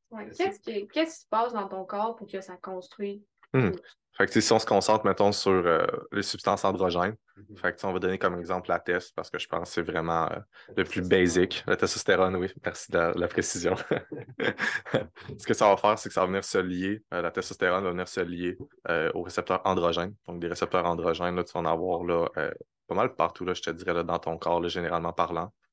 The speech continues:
Speaker 3: Puis ensuite, euh, ils vont se lier ensemble. Ça va rentrer au niveau du noyau. Puis il va y avoir, euh, une modification dans l'expression, euh, génétique.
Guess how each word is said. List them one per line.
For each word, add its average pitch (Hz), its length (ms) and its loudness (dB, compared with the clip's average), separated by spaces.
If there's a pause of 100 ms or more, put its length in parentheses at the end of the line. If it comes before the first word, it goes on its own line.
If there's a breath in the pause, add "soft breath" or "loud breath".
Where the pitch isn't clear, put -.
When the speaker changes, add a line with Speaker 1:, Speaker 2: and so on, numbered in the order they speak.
(840 loud breath)
Speaker 3:
Puis - 160 -2
ensuite, 95 640 2
euh, 87 140 2
ils 90 80 -4
vont 87 140 0
se - 140 -4
lier 95 60 2
ensemble. 95 400 -2 (420 soft breath)
Ça - 180 -4
va 90 80 2
rentrer 90 360 0
au 95 80 2
niveau 92 160 -2
du 90 160 -6
noyau. 90 520 2 (340 soft breath)
Puis - 100 -4
il - 0 -
va - 20 2
y - 20 2
avoir, 87 480 0
euh, 87 280 -4
une 90 180 -4
modification 90 640 -2
dans 92 100 4
l'expression, 90 880 -2
euh, 87 100 -4
génétique. 90 520 -2